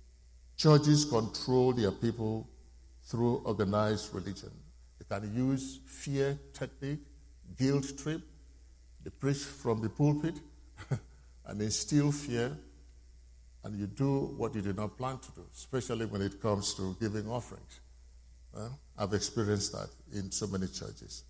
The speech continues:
Not here. Guilt and shame.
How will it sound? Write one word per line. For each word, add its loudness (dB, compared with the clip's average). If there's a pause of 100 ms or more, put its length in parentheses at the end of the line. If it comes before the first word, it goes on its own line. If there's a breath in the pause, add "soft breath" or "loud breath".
Not -4
here. 0 (2750)
Guilt 10
and 4
shame. 2